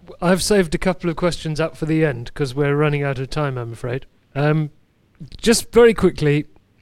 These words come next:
we did a podcast with James Weaver recently. <laughs> James Weaver's already brought a smile to your face. <laughs> And James was telling us that you did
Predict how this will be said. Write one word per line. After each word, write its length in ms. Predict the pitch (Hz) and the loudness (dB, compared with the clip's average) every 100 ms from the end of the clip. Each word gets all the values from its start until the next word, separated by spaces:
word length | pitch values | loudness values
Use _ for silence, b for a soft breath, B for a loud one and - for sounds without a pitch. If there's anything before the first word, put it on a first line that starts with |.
| _ - 170 | _ -20 -6
we 180 | 170 190 | 4 6
did 180 | 170 170 | 6 6
a 340 | 165 160 156 | 8 6 4
podcast 540 | - 180 - 156 139 - | 4 0 4 2 2 0
with 240 | 151 123 | -2 -2
James 340 | - 160 156 123 | 2 4 4 4
Weaver 320 | 160 131 117 | 4 4 0
recently. 500 | 117 113 120 139 170 _ _ _ _ _ _ | -2 -4 -4 -4 -4 _ _ _ _ _ _
<laughs> 720 | _ _ _ _ - - 175 135 | _ _ _ _ -14 -8 -6 0
James 340 | 156 165 139 | 4 4 4
Weaver's 320 | 156 147 139 | 2 4 4
already 300 | 160 175 202 | 6 6 6
brought 260 | 165 175 170 | 4 4 4
a 60 | |
smile 300 | - 156 139 | 2 2 2
to 100 | 120 | 0
your 100 | 123 | -4
face. 320 | 113 113 110 - B B | -4 -8 -10 -12 B B
<laughs> 200 | B 190 | B 0
And 140 | 151 | 4
James 360 | 156 240 175 160 | 4 4 2 0
was 140 | 156 | -2
telling 320 | 185 170 147 | 2 2 4
us 160 | 147 - B B B - | 2 -2 B B B -6
that 80 | |
you 160 | 190 165 | -2 0
did 280 | 214 220 | 2 2